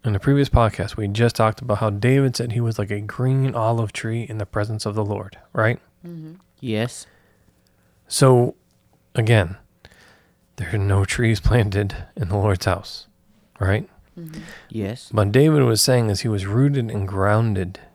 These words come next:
Speaker 1: in the Lord. And because of that, he talks about, uh,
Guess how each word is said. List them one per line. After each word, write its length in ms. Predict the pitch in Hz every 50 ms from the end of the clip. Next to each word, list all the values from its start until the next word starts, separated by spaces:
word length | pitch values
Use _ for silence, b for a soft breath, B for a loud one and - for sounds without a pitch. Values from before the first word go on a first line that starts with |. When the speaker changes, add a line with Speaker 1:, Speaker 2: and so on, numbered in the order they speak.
| _ _ _ _ -
Speaker 1:
in 120 | 107 101
the 80 | 98 95
Lord. 360 | 90 95 90 85 - - - - _ _ _ _ _ _ B B B B B B B B B _ _ _
And 480 | - 185 151 131 101 90 95 107 - - - _ _ _ _ _ _ _ _ _ _ _ _ _ _
because 540 | - 104 98 - - - - 123 156 156 135
of 140 | 101 92 90
that, 220 | 92 90 85 - - _ _ _ B B B B B B B B B B B B _ _ _ _ _ _ _ _ _ _ _ _ _ _ -
he 160 | 104 104 104
talks 300 | 98 113 110 104 - -
about, 320 | 113 101 101 101 - - _ _ _ _ -
uh, 140 | 120 120